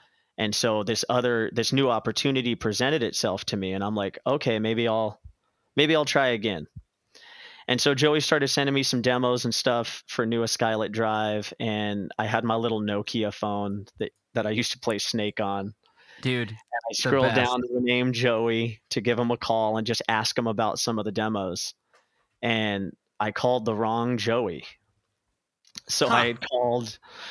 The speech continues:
Speaker 1: I had called Joey, who was managing Escape the Fate at the time. A Skylit
Speaker 2: Okay.
Speaker 1: Drive was just on tour with me and Escape the Fate. And so Joey, the manager, answers the phone and goes, "What's up?" I'm like,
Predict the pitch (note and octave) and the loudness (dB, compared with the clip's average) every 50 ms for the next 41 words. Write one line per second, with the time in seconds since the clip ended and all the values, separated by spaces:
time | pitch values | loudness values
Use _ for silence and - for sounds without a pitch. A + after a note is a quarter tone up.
0 | - - - - - - - - A#2 B2 C3 C3 - C#3+ C#3 B2+ A#2 G#2 A#2+ C3 | -14 -14 -16 -16 -18 -10 -4 0 0 2 2 2 2 2 2 2 0 0 2 4
1 | C3+ C#3 C#3+ C#3+ C#3+ C3+ B2+ C#3+ C3+ B2 A2+ B2 A#2+ A#2+ B2+ C3 C3 C3 B2+ - | 4 4 4 4 4 4 4 4 2 2 2 2 2 2 2 2 2 0 0 0
2 | C3+ B2+ B2 A#2+ F#2 - - - - - C3+ C3 - - A2+ - - C#3 C3+ C3+ | 0 0 0 0 0 -2 -2 -2 0 0 0 0 0 -2 -6 0 2 2 2 4
3 | C3 - - - G2+ - - G2 F#2 F#2 F#2 G#2+ A2+ - _ _ _ _ _ _ | 2 0 -2 -2 -4 -2 -2 -2 -4 -4 -6 -6 -8 -10 _ _ _ _ _ _
4 | _ _ _ - - - - - C3+ B2 D3+ D3+ B2 A#2 A#2 C3 C3 C3+ C3+ C3 | _ _ _ -8 -4 -2 0 2 4 4 4 4 2 2 2 2 2 4 2 0
5 | A#2 A#2 A2+ - _ - C#3 C3+ - - C3 C3+ C#3 C#3+ C#3+ C3+ - D#3+ D#3 D#3 | 0 0 -2 -4 _ -2 -2 -2 0 0 0 2 2 2 0 2 2 2 2 4
6 | D3+ C#3+ C3 A#2+ - A#2+ A#2 A#2+ A#2+ - - A#2+ B2+ B2+ A#2 A2+ - - - C#3 | 2 2 2 2 2 0 2 2 0 0 0 0 0 0 0 -2 -2 0 2 2
7 | C#3 G#2+ - A#2 - - C#3+ C#3 B2 G#2+ - - _ _ _ _ _ _ _ _ | 0 0 -2 -4 -2 0 2 2 2 0 -2 -4 _ _ _ _ _ _ _ _
8 | - - - - - _ _ _ _ _ _ _ - A#2+ A#2+ A#2 A2 - - D3 | -20 -20 -20 -20 -20 _ _ _ _ _ _ _ 2 2 2 2 0 2 4 6
9 | C#3 C3+ B2+ A#2+ A#2 A2 - C#3 C3+ C3+ C#3+ C#3 C#3 C3 B2 A#2+ B2 C3+ D3+ E3+ | 6 6 4 2 0 0 2 2 4 4 4 4 2 2 2 2 2 4 4 4
10 | D#3 C#3+ B2+ B2+ B2 A#2+ A#2 A2+ A2+ - B2 G#2 - - A2 - - A#2 A2 A2 | 4 2 2 2 2 2 2 2 0 -2 -2 -2 -2 -4 -4 -2 -2 0 0 0
11 | A2 G#2+ A2 A#2 A2+ - _ _ _ _ _ _ _ _ _ _ _ _ _ _ | 0 -2 -2 -4 -6 -10 _ _ _ _ _ _ _ _ _ _ _ _ _ _
12 | _ - A#2 G#2+ B2 B2 B2 A#2 B2 D3 - - G#3 F3+ C3+ - - - _ _ | _ -4 0 2 2 2 2 2 0 0 2 2 4 4 2 0 -2 -8 _ _
13 | _ - A#2 A#2 B2 A#2 A2 - - | _ -4 -2 0 2 0 0 -2 -8